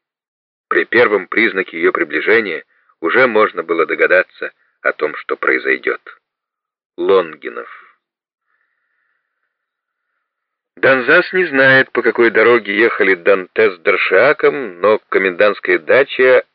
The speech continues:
они с ними подъехали в одно время. Донзас вышел из саней и, сговариваясь с Даршиаком,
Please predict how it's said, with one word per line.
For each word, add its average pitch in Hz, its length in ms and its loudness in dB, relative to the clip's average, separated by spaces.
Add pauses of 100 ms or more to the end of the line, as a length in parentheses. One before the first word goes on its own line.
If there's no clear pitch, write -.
(220)
они 95 360 0
с - 140 -10
ними 113 240 0
подъехали 92 720 -2
в 82 100 0
одно 82 300 0
время. 71 420 -6 (1080)
Донзас 107 520 2
вышел 95 300 0
из - 140 -10
саней 98 400 0 (800)
и, 107 100 0
сговариваясь 92 760 2
с - 40 -20
Даршиаком, 104 640 0